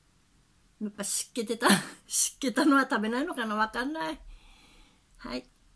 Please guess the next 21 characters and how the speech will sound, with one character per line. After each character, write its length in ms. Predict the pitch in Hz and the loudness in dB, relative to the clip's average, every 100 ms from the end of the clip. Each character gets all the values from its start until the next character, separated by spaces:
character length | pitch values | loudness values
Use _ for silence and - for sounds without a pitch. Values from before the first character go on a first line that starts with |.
| - - _ _ _ _ | -20 -20 _ _ _ _
そ 140 | - 247 | -12 -8
れ 100 | 254 | -6
で 140 | 339 | -6
は、 120 | 415 - - - | -8 -10 -16 -12
マ 160 | - 247 | -2 0
ー 60 | 262 | 0
君 160 | 302 | 0
は 120 | 302 | 2
も 120 | 311 294 | 4 4
う 40 | |
ベ 100 | 233 | 4
ッ 80 | 240 | 2
ド 60 | 269 | 2
の 100 | 277 | 2
下 160 | - | 2
に 100 | 302 302 | -2 -2
隠 160 | 302 | -2
れ 100 | 247 | -2
た 120 | 247 269 | 0 0
の 140 | 262 | 0
で、 200 | 220 226 | -2 -6